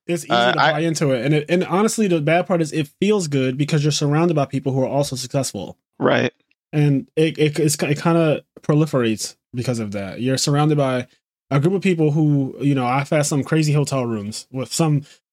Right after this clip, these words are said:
Speaker 1: I remember in our hotel, you say there are fourteen rings in this room right now.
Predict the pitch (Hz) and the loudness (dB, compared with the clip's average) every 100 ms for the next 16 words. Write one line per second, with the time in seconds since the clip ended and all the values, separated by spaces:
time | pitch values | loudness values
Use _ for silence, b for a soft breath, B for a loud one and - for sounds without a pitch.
0 | - 165 180 185 180 170 170 165 151 170 | -2 0 2 2 2 2 2 0 2 2
1 | 151 156 151 151 165 139 - 165 - 170 | 0 0 0 2 0 -2 -2 -2 -2 -2
2 | 151 131 127 120 117 120 123 110 104 95 | 0 0 -2 -2 -4 -6 -6 -8 -8 -10
3 | - 64 131 | -14 -14 -16